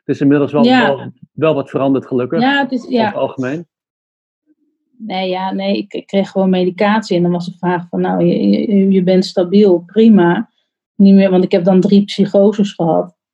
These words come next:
Speaker 2: Ja, je, je, je raakt niet meer in een psychose, maar ja, je bent tevreden, maar niet gelukkig.
Speaker 1: Ja.
Speaker 2: En je moet dan maar blij zijn van, nou, ik heb, eh, gezonde kinderen, ik heb, ik heb een man.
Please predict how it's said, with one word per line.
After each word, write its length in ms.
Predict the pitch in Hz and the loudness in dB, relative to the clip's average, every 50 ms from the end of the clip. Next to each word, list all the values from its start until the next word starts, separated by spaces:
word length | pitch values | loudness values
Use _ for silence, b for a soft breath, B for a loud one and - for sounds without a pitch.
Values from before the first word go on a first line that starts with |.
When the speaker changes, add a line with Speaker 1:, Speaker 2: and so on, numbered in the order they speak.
| _ _ _ _ _ _ | _ _ _ _ _ _
Speaker 2:
Ja, 200 | - 202 202 185 | -2 0 0 0
je, 300 | 190 190 180 170 180 180 175 | 0 -2 -4 -4 -4 -6 -6
je, 320 | 175 190 175 175 190 196 190 | -6 -6 -6 -6 -4 -4 -2
je 120 | 185 180 | 0 0
raakt 280 | 175 190 185 185 175 - | 0 0 -2 -4 -2 2
niet 120 | 196 196 | 2 2
meer 100 | 190 190 | 2 2
in 100 | 196 190 | 0 -2
een 60 | 185 175 | -2 -2
psychose, 760 | - - 196 - - - 202 202 220 208 208 - 170 180 190 | -2 -6 -6 -6 -2 0 2 2 2 0 0 -4 -6 -6 -4
maar 360 | 190 175 175 175 175 175 175 _ _ _ _ _ _ _ _ _ _ _ _ _ _ | -4 -2 -2 -2 -2 -4 -8 _ _ _ _ _ _ _ _ _ _ _ _ _ _
ja, 260 | - 190 185 165 151 151 | -10 -6 -6 -6 -6 -4
je 100 | 175 175 | -4 -2
bent 280 | 170 180 175 175 175 - | 0 0 0 -2 -2 -4
tevreden, 640 | 180 175 170 180 196 202 202 202 185 165 160 160 | -6 -8 -4 -2 0 2 4 4 4 2 0 0
maar 100 | 165 170 | 0 0
niet 200 | 175 190 185 - | 2 0 0 -2
gelukkig. 720 | - 165 175 196 226 226 - 175 175 175 175 _ _ _ _ _ _ _ _ _ _ _ | -2 -2 0 0 0 0 -2 -4 -4 -4 -8 _ _ _ _ _ _ _ _ _ _ _
Speaker 1:
Ja. 200 | - 139 131 117 | -8 -6 -6 -2
Speaker 2:
En 100 | - 175 | -2 0
je 80 | 185 190 | 2 4
moet 180 | 196 190 165 | 4 2 2
dan 140 | - 170 170 | 2 0 2
maar 140 | 170 170 160 | 2 2 2
blij 280 | 170 175 185 202 220 | 0 0 2 2 0
zijn 380 | 208 - 165 147 156 175 196 190 - | 0 -2 -6 -8 -8 -8 -8 -8 -10
van, 100 | 180 175 | -12 -10
nou, 200 | 196 226 220 202 | -8 -8 -8 -10
ik 80 | - | -10
heb, 140 | - 165 - _ | -12 -16 -16 _
eh, 120 | - 156 156 - | -14 -14 -14 -14
gezonde 440 | 180 170 - 196 185 185 170 175 | -14 -8 -6 -4 -4 -4 -6 -6
kinderen, 580 | 175 - 220 233 233 233 220 214 214 208 208 208 | -6 -2 2 2 4 4 2 0 -2 -4 -6 -6
ik 120 | 214 208 | -8 -8
heb, 120 | - 170 170 _ | -10 -12 -14 _
ik 100 | - - | -14 -12
heb 160 | 185 175 - | -12 -10 -8
een 140 | 180 180 180 | -8 -6 -2
man. 460 | 196 202 208 208 208 208 214 208 | 0 0 0 2 0 0 0 -2